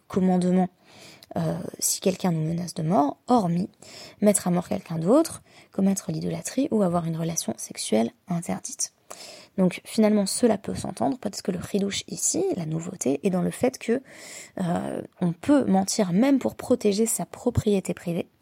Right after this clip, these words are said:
des charamim et des morsin, donc des personnes qui viennent,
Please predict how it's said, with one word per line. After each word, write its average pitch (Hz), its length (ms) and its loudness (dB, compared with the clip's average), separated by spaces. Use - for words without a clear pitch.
des 214 140 4
charamim 185 680 2
et 202 280 2
des 190 220 0
morsin, 185 540 -2
donc 190 140 -6
des - 100 -6
personnes 196 340 -2
qui - 140 -12
viennent, 208 280 2